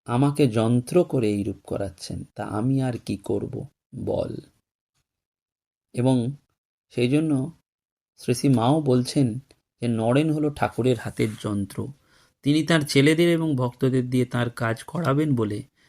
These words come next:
জগতের কল্যাণ করাবেন বলে নরেনকে দিয়ে সব লেখাচ্ছেন। বাবুরাম মহারাজের মন্দিরের পুজোয় ছিল অধিক নিষ্ঠা।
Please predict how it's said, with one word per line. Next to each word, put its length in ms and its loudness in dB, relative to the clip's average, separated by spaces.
জগতের 480 2
কল্যাণ 600 6
করাবেন 480 0
বলে 240 -6
নরেনকে 600 0
দিয়ে 200 -4
সব 280 -8
লেখাচ্ছেন। 600 -14
বাবুরাম 360 4
মহারাজের 480 2
মন্দিরের 600 4
পুজোয় 380 2
ছিল 180 -2
অধিক 300 4
নিষ্ঠা। 480 -2